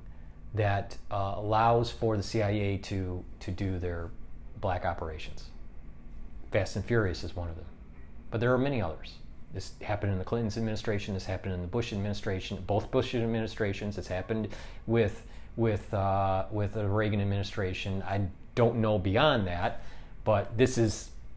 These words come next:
very prevalent. All right, Iran-Contra affair and all this. There's lots of, uh, uh, lots of this happening. They can't get the funding from Congress, so what do they do? They sell drugs in America, and they have the money to do with their, their, their black ops, and then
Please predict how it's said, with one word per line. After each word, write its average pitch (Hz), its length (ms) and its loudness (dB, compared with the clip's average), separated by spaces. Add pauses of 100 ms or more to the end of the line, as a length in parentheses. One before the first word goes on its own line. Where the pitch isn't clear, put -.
very 131 420 10
prevalent. 85 460 2 (440)
All 98 60 -4
right, 92 220 -2 (160)
Iran-Contra 104 760 2
affair 117 500 6
and 107 100 2
all 127 160 2
this. 117 180 0
There's 110 240 2
lots 123 500 6
of, 101 300 2
uh, 110 100 2
uh, 110 240 -2 (400)
lots 113 280 4
of 110 80 4
this 107 140 0
happening. - 360 -4 (720)
They 107 80 0
can't 110 180 2
get 101 120 0
the 92 60 0
funding 113 300 4
from 98 180 0 (160)
Congress, 151 380 4
so 117 120 2
what 101 140 4
do 98 80 4
they 95 120 2
do? 147 240 6
They 113 100 4
sell 98 240 2
drugs 107 300 2
in 98 80 0
America, 135 420 4
and 123 100 4
they 98 100 2
have 98 120 2
the 92 60 0
money 110 340 4
to 107 100 -2
do 101 200 2
with 98 160 0
their, 92 160 2 (100)
their, 98 160 0
their 98 160 -2
black 90 280 0
ops, - 320 -2 (400)
and 113 100 4
then 110 160 2